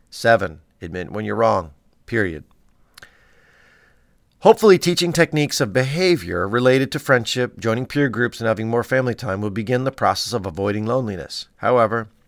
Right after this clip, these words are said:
when the lonely world is not disappearing for them, get involved with a psychologist or therapist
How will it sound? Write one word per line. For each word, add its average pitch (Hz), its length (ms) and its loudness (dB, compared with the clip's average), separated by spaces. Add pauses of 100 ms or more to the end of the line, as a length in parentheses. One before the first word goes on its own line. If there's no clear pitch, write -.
when 107 100 -8
the 104 80 -4
lonely 104 240 -2
world 110 300 0
is 101 80 -6
not 101 220 -2
disappearing 131 440 -4
for 107 120 -8
them, 95 280 -4 (120)
get 95 180 -2
involved 95 540 0
with 95 120 -8
a 92 60 -10
psychologist 98 760 -2
or - 100 -14
therapist 104 680 -2